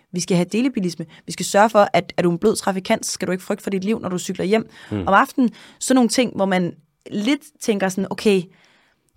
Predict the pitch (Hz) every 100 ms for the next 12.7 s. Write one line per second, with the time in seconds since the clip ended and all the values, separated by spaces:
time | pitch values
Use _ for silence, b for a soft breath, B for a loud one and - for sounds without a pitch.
0 | - 262 247 220 240 220 208 214 214 233
1 | 220 202 196 - 247 247 294 277 - 165
2 | - _ 107 104 85 196 214 190 170 196
3 | - 175 151 _ _ 117 101 277 262 220
4 | - - 285 254 226 190 185 185 - 190
5 | B B B 190 220 185 254 254 208 175
6 | 165 165 175 - 160 165 - 156 b b
7 | b b - 190 214 196 202 214 _ _
8 | _ _ _ _ - 190 185 208 - 233
9 | 277 302 247 - 151 B B B B B
10 | 220 202 - 190 240 240 - 214 - -
11 | 196 185 165 165 175 160 156 - - -
12 | - - b b b - 190